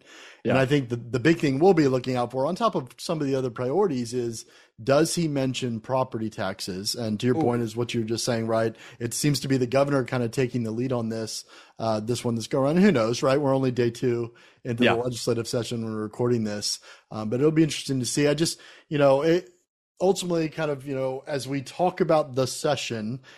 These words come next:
Speaker 2: and, uh, and spending and what have you, they've got a lot of stuff, right, to take care of. We're trying to,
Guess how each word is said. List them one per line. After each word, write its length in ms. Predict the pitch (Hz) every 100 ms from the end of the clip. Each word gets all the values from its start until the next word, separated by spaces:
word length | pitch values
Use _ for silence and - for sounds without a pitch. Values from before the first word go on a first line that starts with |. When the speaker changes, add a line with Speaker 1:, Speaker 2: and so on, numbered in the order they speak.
| _
Speaker 2:
and, 340 | 131 120 120 120
uh, 180 | 113 110
and 160 | 131 123
spending 600 | - 135 135 131 127 123
and 160 | 120
what 140 | 120 120
have 260 | 127 123
you, 300 | 127 123 117 - - _ -
they've 200 | 160 190
got 160 | 185
a 20 |
lot 320 | 139 139 143 147
of 80 |
stuff, 500 | - 147 131 110 - _ 156
right, 340 | 135 135 135
to 240 | 143 127
take 240 | 117 139 131
care 200 | 127 123
of. 120 | 113
We're 120 | 147
trying 260 | 151 165 160
to, 140 | 139